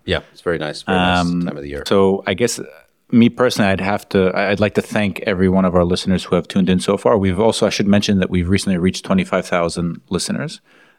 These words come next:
Speaker 2: after two and a half years. So that's a pretty big milestone for a mom and pop shop type operation. And, uh,
Speaker 1: Still thinking about how to monetize that.
Speaker 2: Well, I think why people like it is 'cause it's free.
Speaker 1: It is
Speaker 2: And
Speaker 1: free.
Speaker 2: they, we're not constantly begging them for money.
Speaker 1: <laughs> Yes, exactly.
Speaker 2: Also, I,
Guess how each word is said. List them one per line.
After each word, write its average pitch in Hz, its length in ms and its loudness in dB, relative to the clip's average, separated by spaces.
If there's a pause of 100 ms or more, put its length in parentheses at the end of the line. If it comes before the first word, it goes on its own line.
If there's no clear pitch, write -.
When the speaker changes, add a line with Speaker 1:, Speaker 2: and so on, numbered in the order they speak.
Speaker 2:
after 87 420 0
two - 220 -4
and 98 80 2
a - 20 4
half 101 240 -2
years. 170 220 -2
So - 80 -14
that's 95 200 0
a 92 80 2
pretty 110 320 -6
big 101 140 -2
milestone 101 580 -4
for 90 360 -6
a 87 200 -4
mom 95 220 2
and 92 120 2
pop 95 220 -2
shop - 320 -4
type - 200 -6
operation. 92 580 -6 (260)
And, 98 480 4
uh, - 20 -14
Speaker 1:
Still 131 180 2
thinking 135 160 2
about 107 140 2
how 98 80 -2
to 95 60 -2
monetize 95 500 -2
that. - 220 -2 (480)
Speaker 2:
Well, 117 240 2
I 110 80 -6
think 180 240 2
why 135 180 2
people 135 320 2
like 117 220 2
it 151 60 2
is 120 100 -2
'cause 101 120 0
it's 90 120 -2
free. - 320 -4 (260)
Speaker 1:
It 87 100 -4
is 82 100 -10
Speaker 2:
And 110 100 2
Speaker 1:
free. 101 100 4
Speaker 2:
they, 107 80 -8
we're 101 140 0
not 104 160 0 (260)
constantly 110 400 2
begging 95 440 2
them 120 140 2
for 135 120 -4
money. 143 320 -2 (100)
Speaker 1:
<laughs> - 120 -12
Yes, - 200 -4
exactly. - 520 -4
Speaker 2:
Also, 113 360 2
I, 113 80 2